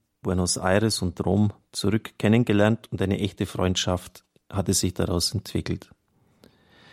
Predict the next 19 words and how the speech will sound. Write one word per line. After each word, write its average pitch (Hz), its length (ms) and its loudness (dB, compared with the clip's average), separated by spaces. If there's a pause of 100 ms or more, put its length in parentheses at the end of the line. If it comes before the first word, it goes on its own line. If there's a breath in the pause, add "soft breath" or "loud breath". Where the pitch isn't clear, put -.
(120)
Cagnoli, 120 500 6
der 107 200 2
einige 110 340 2
Jahre 95 320 0
zuvor 107 320 -4
ein 104 100 4
Soziologiestudium 95 1000 -2
abgeschlossen 104 680 0
hatte, 131 340 0 (580 loud breath)
brachte 113 400 0
ihm 120 100 6
eine 104 160 4
Kopie - 380 -6
seiner 101 260 2
Doktorarbeit 98 760 0
über 98 200 -2
Terrorismus 107 720 2
im 98 180 4
Luftraum, 101 760 2